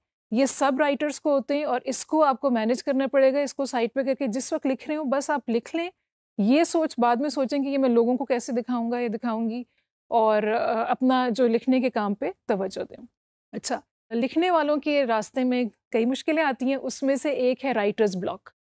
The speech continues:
यानी आप लिख रहे हैं और आप लिखना चाहते हैं, आपने जगह बनाई है, डिसिप्लिन से बैठे हैं, अपने बेस्ट रूटीन में, बेस्ट वर्किंग आवर्स जो आपके प्रोडक्टिव आवर्स हैं उसमें बैठे हैं,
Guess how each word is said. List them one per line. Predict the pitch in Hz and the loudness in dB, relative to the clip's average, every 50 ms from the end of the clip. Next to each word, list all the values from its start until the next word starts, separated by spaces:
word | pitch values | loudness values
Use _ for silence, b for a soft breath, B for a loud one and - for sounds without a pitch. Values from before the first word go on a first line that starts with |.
| _ _ _ _ _ 208 | _ _ _ _ _ 0
यानी | 240 240 240 254 285 | 2 4 4 2 2
आप | - - 254 240 - 240 | 0 -2 -2 -2 0 0
लिख | 254 302 - - 330 | 0 0 0 0 -2
रहे | 320 302 | 0 0
हैं | 294 294 302 - _ | 0 -2 -6 -10 _
और | - - 254 247 | -2 0 2 4
आप | 240 240 233 240 | 4 2 2 0
लिखना | 233 214 - 262 302 320 | 0 0 2 2 2 2
चाहते | - - 254 220 - - 226 | 0 0 -2 -2 -2 -4 -4
हैं, | 226 226 | -4 -4
आपने | 214 - 240 226 | -4 -2 -2 0
जगह | 202 226 208 240 247 | 2 2 4 4 4
बनाई | 214 226 220 208 202 202 202 208 | 4 2 0 0 -2 -2 -2 -2
है, | 214 | 0
डिसिप्लिन | 196 220 196 247 247 - 247 240 233 | 0 -2 -2 -2 -4 -2 -2 -2 0
से | - 247 | 0 -2
बैठे | 190 208 196 185 - - 208 | -2 -2 -4 -6 -8 -8 -6
हैं, | 208 214 - | -6 -4 -6
अपने | 214 220 - 226 233 247 214 | -6 -4 -2 0 2 2 2
बेस्ट | 196 240 254 285 269 - - - - - - 233 | 2 0 0 0 0 -2 -4 -8 -14 -10 -8 -4
रूटीन | 202 240 226 - 254 240 247 247 240 | -4 -4 -2 0 0 2 2 2 2
में, | 247 240 233 226 233 233 233 214 190 | 2 0 -2 -2 -2 -2 -2 -2 0
बेस्ट | 220 233 254 - - 240 | 0 0 -2 -2 -2 0
वर्किंग | 233 226 - 247 247 240 | 0 0 0 -2 -2 -2
आवर्स | 233 214 214 220 226 226 196 | 0 0 0 0 -2 -2 -2
जो | 226 226 | -2 -2
आपके | 220 208 - - 220 | -4 -4 -6 -8 -8
प्रोडक्टिव | - 240 196 214 202 - - 269 254 240 | -8 -6 -6 -6 -8 -6 -6 -4 -4 -4
आवर्स | 220 208 208 214 214 208 | -4 -4 -4 -6 -6 -6
हैं | 226 - | -8 -8
उसमें | 233 - - 294 285 | -10 -8 -6 -2 -2
बैठे | 262 214 202 202 226 | 0 -2 -2 -4 -8
हैं, | 220 240 | -10 -12